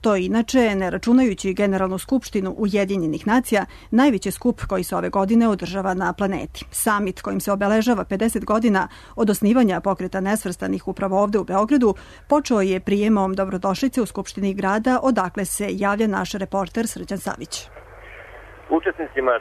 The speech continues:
Speaker 2: dvodnevne beogradske ministarske konferencije nesvrstanih zemalja dobrodošlicu je poželeo gradonačelnik Dragan Đilas na svečanom prijemu u Skupštini Beograda.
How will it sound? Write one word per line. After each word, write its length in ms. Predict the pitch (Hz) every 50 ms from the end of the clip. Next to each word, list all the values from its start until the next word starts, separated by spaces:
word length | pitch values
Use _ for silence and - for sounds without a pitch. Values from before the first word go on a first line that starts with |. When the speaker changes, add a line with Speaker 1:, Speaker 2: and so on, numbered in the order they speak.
| -
Speaker 2:
dvodnevne 400 | - 120 131 131 143 135 123 113 -
beogradske 420 | 110 113 117 127 127 117 - - 104
ministarske 520 | 101 107 117 117 104 - 117 - - - 107 - 110
konferencije 600 | 104 - 104 101 107 107 107 - - - 107 101 92 - - - - 110
nesvrstanih 460 | 110 107 - 104 - - 104 95 98 -
zemalja 320 | 92 92 104 127 156 160 147
dobrodošlicu 560 | 127 123 127 139 135 156 156 - 151 - 147
je 120 | 139 - -
poželeo 360 | 113 120 139 147 139 131 123 120 - - -
gradonačelnik 640 | - 160 - - - - - - - 131 127 113 101
Dragan 300 | 104 110 117 110 110 104 -
Đilas 280 | 120 127 110 95 80 - -
na 60 | 92 87 -
svečanom 380 | 104 104 - 101 101 95 90 -
prijemu 300 | - 101 101 101 95 95 95
u 100 | - - -
Skupštini 380 | - - - - - - 98 101 98 107
Beograda. 340 | 107 107 101 110 98 87